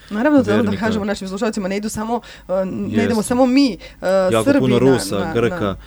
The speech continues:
Speaker 1: na, i ne idu
Speaker 2: e,
Speaker 1: samo pravoslavci. Idu
Speaker 2: Jeste,
Speaker 1: i,
Speaker 2: jeste.
Speaker 1: i, idu, idu i, i ljudi druge, drugih vera.
Speaker 2: Pa, pa dobro, katolici, da, rimokatolici, da kažem, oni, oni dolaze. Ovi ostali, sad pitanje prosto da li, da li, kako mogu ući na Svetu Goru, to opet nije pitanje za mene, to oni
Speaker 1: Naravno.
Speaker 2: tačno se zna procedura ka-, kako se sve to radi, ali ja z-,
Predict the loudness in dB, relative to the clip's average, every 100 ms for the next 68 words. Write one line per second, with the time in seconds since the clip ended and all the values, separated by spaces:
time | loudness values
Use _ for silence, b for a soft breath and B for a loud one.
0 | B B B B B 0 2 4 2 0
1 | -2 -2 -6 -8 -10 -10 -12 -20 -20 -20
2 | -20 -20 -16 -4 0 0 -2 -4 -6 -6
3 | -8 -8 -6 -6 -2 -2 -2 -6 -8 -6
4 | -6 -6 -4 -4 -6 -8 -8 -8 -10 -6
5 | -6 -2 -2 -2 -4 -4 -2 0 0 -2
6 | -2 -4 -4 -4 -4 -2 -6 -6 -6 -4
7 | -4 -4 -6 -8 -6 -4 -4 -4 -8 -8
8 | -8 -6 -6 -4 -6 -6 -6 -4 -2 -2
9 | -4 -8 -12 -20 -20 -20 -20 -20 _ _
10 | -20 -20 -16 -10 -6 -6 -4 -2 -2 -4
11 | -6 -6 -4 -4 -4 -6 -8 -6 -4 -4
12 | -2 -2 -4 -6 -8 -6 -6 -4 -6 -8
13 | -10 -10 -10 -6 -6 -6 -8 -8 -8 -6
14 | -8 -8 -8 -6 -4 -4 -4 -6 -6 -6
15 | -8 -8 -6 -4 -6 -6 -6 -6 -4 -4
16 | -4 -8 -6 -4 -4 -4 -6 -4 -6 -8
17 | -10 -8 -8 -4 -2 -2 -2 -4 -4 -2
18 | -4 -6 -10